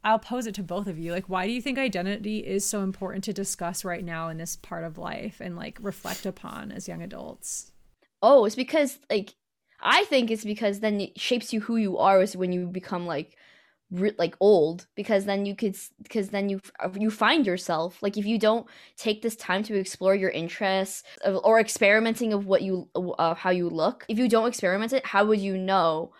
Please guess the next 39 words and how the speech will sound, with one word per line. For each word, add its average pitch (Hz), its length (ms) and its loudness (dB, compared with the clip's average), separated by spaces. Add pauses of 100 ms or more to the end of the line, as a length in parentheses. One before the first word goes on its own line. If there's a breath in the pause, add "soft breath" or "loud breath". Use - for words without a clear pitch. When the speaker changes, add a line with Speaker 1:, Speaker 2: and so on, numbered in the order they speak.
(240 soft breath)
Speaker 2:
like, 175 180 -2
what 190 160 2
you 180 140 -2
actually 170 560 -2
like 170 400 -2
or 175 100 0
what 165 160 -2
you 170 80 -6
don't 151 300 -4
like? 55 440 -14
Like, 185 200 0
y-, 190 140 -2
if 202 120 -4
you, 220 240 2
you 233 120 2
won't, 254 160 4
if 233 80 2
you 277 80 8
don't 277 300 4 (140)
tr-, - 220 -6
if 214 80 2
you 262 80 4
don't 339 280 2
take 269 240 2
risks 220 420 0
in 196 140 0
life, 202 280 0 (260 loud breath)
you 226 140 0
will 233 140 8
never 208 380 4
know 190 260 4
what 180 160 4
you 175 120 0
actually 180 340 0
identify 175 500 -2
with 170 160 -6
and 170 120 -2
what 175 140 2
your 170 240 0